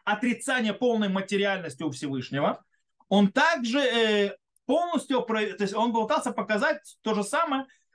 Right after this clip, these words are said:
э, что когда Богу, э, относятся, э, всякие, то есть, чувства, злость, то есть, гнев и так далее, всё это тоже аллегория.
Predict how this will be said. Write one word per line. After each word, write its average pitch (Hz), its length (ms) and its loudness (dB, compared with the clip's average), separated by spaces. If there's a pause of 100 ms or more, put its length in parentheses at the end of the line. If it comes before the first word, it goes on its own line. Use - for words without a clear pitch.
(180)
э, 180 1120 -2 (400)
что - 240 -2
когда 196 320 0
Богу, 247 460 0
э, 185 260 -2
относятся, 208 800 -2
э, 175 180 -6
всякие, 208 420 -2
то 160 100 -6
есть, - 240 -10 (1040)
чувства, 226 720 2 (100)
злость, 214 760 0
то 147 60 -6
есть, - 200 -12
гнев 185 480 0
и 180 80 -8
так 202 160 -4
далее, 339 220 0 (120)
всё 247 120 -4
это 226 100 -4
тоже 208 180 -2
аллегория. 131 400 -6